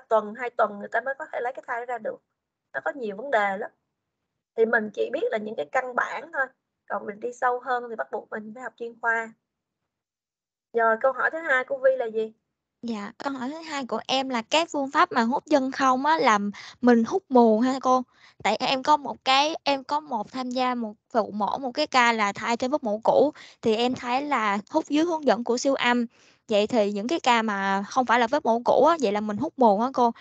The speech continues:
Speaker 2: Rồi sau hút mình có kiểm tra lại không cô?
Speaker 1: À, câu này cũng hay ha. Đa số là mình sẽ dùng tất cả này là bằng cảm giác. Chỉ có cái phương pháp mà cuối cùng mà nông và gấp á, vì thai bự á.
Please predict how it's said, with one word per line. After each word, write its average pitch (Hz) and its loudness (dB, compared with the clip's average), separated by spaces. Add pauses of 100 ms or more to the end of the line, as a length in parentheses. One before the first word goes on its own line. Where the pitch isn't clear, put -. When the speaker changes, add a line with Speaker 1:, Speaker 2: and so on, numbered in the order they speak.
(160)
Speaker 2:
Rồi 220 2
sau 254 2
hút 311 -8
mình 226 -2
có 285 0
kiểm 277 -6
tra 254 2
lại 220 -4
không 240 -2
cô? 233 0 (1600)
Speaker 1:
À, 220 -8 (120)
câu 262 -2
này 247 -8
cũng 247 -14
hay 254 -6
ha. 269 -4 (1040)
Đa 277 4
số 294 4
là 269 0
mình 220 -6
sẽ 240 -4 (140)
dùng 214 -4
tất - -4
cả 220 -4
này 233 -4
là 220 -6
bằng 208 -6
cảm 262 -10
giác. 311 0 (640)
Chỉ 233 -4
có 294 -2
cái 339 0
phương 269 -2
pháp 330 -2
mà 220 -2
cuối 262 -4
cùng 214 -6
mà 208 -4
nông 240 -4
và 233 -2
gấp - -2 (140)
á, - -6
vì 214 -6
thai 240 -10
bự 233 0
á. 523 2